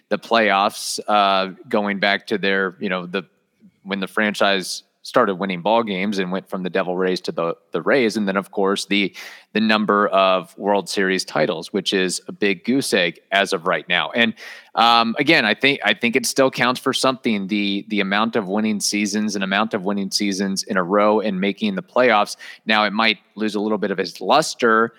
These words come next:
now that we have expanded playoffs, but it's still an important thing. It's still, uh, it, it's still not easy to do. Again, like you mentioned, look at a, a, a franchise like the Tigers. Look at a, a franchise like the Pirates. Look at a franchise like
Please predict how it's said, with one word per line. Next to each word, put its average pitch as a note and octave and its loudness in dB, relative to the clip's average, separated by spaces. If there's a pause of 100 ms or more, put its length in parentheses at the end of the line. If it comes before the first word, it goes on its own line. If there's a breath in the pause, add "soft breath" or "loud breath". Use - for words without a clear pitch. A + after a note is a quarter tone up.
(320 soft breath)
now G#2+ 4
that G#2 0
we G#2 -4
have G#2 0
expanded G2 -4
playoffs, A#2 0
but A2 0
it's A2 -8
still C3 2
an B2+ -2
important B2 -4
thing. C#3 -2
It's F#2 -8
still, A2+ 2 (320 soft breath)
uh, G#2+ 4 (420)
it, F#2+ -6
it's G#2 -6
still A#2+ 0
not B2 2
easy A#2+ 0
to A2+ 0
do. A#2+ 2
Again, G#2+ 0
like G#2+ -2
you A2+ -2
mentioned, A2 -2
look A#2 -2
at A2 2
a, G#2+ 2
a, G#2 0
a - -4
franchise G#2+ -2
like G#2 -2
the G#2+ -6
Tigers. F2+ -4
Look A2+ -2
at G#2+ 2
a, G2+ 2
a G2+ 0
franchise G#2 0
like G#2 -2
the F#2+ -8
Pirates. F2+ -4 (300 loud breath)
Look G#2+ -2
at G#2+ 2
a A2 0
franchise A2 0
like A2 0